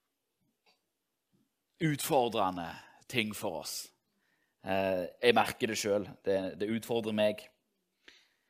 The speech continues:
Men disse to første passasjene her, de sier noen ting om Guds omsorg for mennesker. Guds rike er kommet nær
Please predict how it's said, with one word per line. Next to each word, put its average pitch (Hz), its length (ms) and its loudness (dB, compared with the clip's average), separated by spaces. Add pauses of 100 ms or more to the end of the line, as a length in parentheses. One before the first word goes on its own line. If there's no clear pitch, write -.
(920)
Men 156 120 4
disse 202 200 2
to 226 140 4
første 233 380 2
passasjene 220 720 8
her, 135 260 8 (260)
de 151 160 -2
sier 220 280 12
noen 214 240 4
ting 208 280 4
om 180 160 2 (540)
Guds 151 440 -4 (140)
omsorg 180 800 6 (1000)
for 147 160 4
mennesker. 101 480 0 (1500)
Guds 190 240 0
rike 208 340 4
er 196 80 2
kommet 196 260 2 (220)
nær 190 540 8